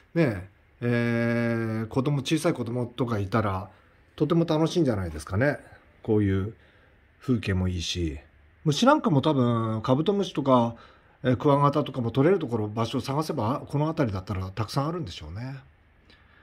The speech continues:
で、料理も美味しいし、えー、お風呂も楽しめるということで、そういう、あの、大変あの、いい旅館かなというふうに思います。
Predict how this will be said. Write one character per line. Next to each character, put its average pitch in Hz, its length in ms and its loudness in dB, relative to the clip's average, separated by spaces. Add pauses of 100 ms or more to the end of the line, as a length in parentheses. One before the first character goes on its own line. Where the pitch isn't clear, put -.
(300)
で、 117 100 0
料 131 180 2
理 117 120 -2
も 101 340 -6
美 110 80 -2
味 107 60 0
し - 160 -8
い 92 40 -6
し、 92 440 -6 (440)
え 80 460 -10
ー、 69 40 -18 (2000)
お 131 80 2
風 113 120 -2
呂 110 60 -4
も 95 100 -6
楽 90 200 -10
し - 140 -12
め 80 60 -10
る 73 80 -14
と 80 100 -12
い 80 40 -6
う 78 40 -8
こ - 80 -14
と 80 160 -14
で、 78 120 -8 (880)
そ 165 180 -2
う 156 60 2
い 147 100 2
う、 135 200 -4
あ 127 80 -2
の、 110 280 -6 (220)
大 139 160 0
変 113 220 -6 (1000)
あ 110 60 -8
の、 95 560 -6
い 185 80 -4
い 110 220 -2 (460)
旅 107 100 -6
館 85 180 -8
か 92 120 -8
な 143 220 -6
と 147 120 -12
い 95 40 -4
う - 20 -10
ふ 104 60 -4
う - 40 -2
に 170 100 -4
思 78 240 -10
い - 40 -12
ま - 120 -20
す。 - 300 -20